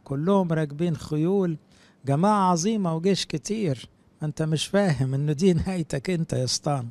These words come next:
"وتصعد على شعب إسرائيل كسحابة تخشى الأرض في الأيام الأخيرة يكون".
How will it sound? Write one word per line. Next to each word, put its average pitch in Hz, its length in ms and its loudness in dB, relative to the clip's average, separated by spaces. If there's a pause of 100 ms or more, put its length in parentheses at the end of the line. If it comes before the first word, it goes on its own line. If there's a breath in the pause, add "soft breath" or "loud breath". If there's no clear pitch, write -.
(840 soft breath)
"وتصعد 180 600 4
على 175 300 4
شعب 196 340 -2
إسرائيل 190 520 0
كسحابة 190 720 0
تخشى - 420 -2
الأرض 175 380 -2 (460 soft breath)
في - 120 -2
الأيام 165 560 2
الأخيرة 160 540 0
يكون". 143 600 -2